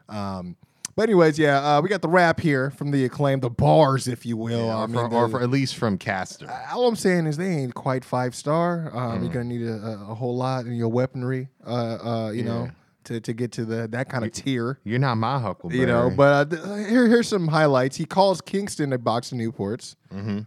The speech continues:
Speaker 1: Uh, or says he looks like it. Uh, also calls out Moxley's girl f-, uh, for some quote unquote oral sessions. And,
Speaker 2: He
Speaker 1: uh,
Speaker 2: did. He said that.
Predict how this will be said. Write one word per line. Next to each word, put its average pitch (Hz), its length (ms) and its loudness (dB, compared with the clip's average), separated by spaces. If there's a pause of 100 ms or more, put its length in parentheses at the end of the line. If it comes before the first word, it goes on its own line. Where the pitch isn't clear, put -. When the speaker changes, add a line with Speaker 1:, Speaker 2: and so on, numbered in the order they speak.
(120)
Speaker 1:
Uh, 123 120 4
or 123 80 6
says 120 180 -4
he 110 60 -6
looks 123 240 -4
like 92 160 -6
it. 101 160 -8 (520)
Uh, - 60 -10 (220)
also 233 260 4
calls 247 320 6
out 240 180 6
Moxley's 214 520 2
girl 196 520 6
f-, - 80 -12
uh, 175 420 4
for 185 340 0
some 175 500 -2 (260)
quote 185 280 0
unquote 175 420 -2
oral 175 320 -2
sessions. 180 600 -8
And, 101 180 -4
Speaker 2:
He 104 60 -2
Speaker 1:
uh, 104 180 -4
Speaker 2:
did. 98 240 -4
He 98 100 -6
said 92 240 -8
that. 73 200 -12